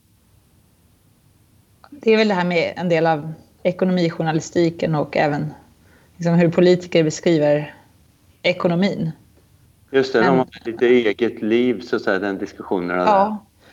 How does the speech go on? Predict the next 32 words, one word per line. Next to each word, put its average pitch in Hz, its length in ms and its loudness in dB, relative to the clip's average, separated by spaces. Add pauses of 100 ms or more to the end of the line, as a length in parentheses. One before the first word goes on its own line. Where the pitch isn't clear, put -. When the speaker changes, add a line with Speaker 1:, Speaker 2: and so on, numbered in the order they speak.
Speaker 1:
men 226 140 0
samtidigt 226 340 2
mycket, 233 440 0
my-, 208 180 -2
många 190 240 -2
av 226 60 2
de 220 180 2
fenomenen, 208 560 -4
liksom 208 180 -6
inflation, 185 1000 -2
prismekanism, 165 1160 -4
eh, 165 360 -6
multiplikatorer 170 1300 2
i 156 100 4
ekonomin, 165 680 -2 (560)
det 185 80 0
är 202 60 4
ju, 202 60 6
Speaker 2:
Ja. 185 140 4
Speaker 1:
det 185 120 -2
är 208 100 2
ju 247 60 6
metaforer. 190 600 2 (120)
<laughs> - 120 -6
Speaker 2:
Ja, 254 80 6 (540)
Speaker 1:
Men 151 180 4
Speaker 2:
inflation 196 540 0
Speaker 1:
sen 170 100 -2
Speaker 2:
är 143 40 4
ju 143 140 6
en, 143 160 2
eh, 139 480 0